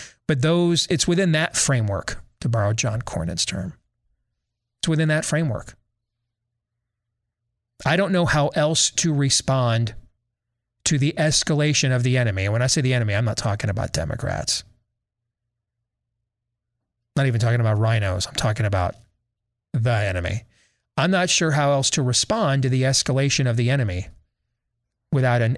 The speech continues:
escalation myself. I'm not sure what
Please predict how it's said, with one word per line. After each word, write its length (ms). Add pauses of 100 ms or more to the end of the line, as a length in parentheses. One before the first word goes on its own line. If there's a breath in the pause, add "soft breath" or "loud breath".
(120)
escalation 640
myself. 560 (600)
I'm 80
not 180 (120)
sure 340 (840)
what 220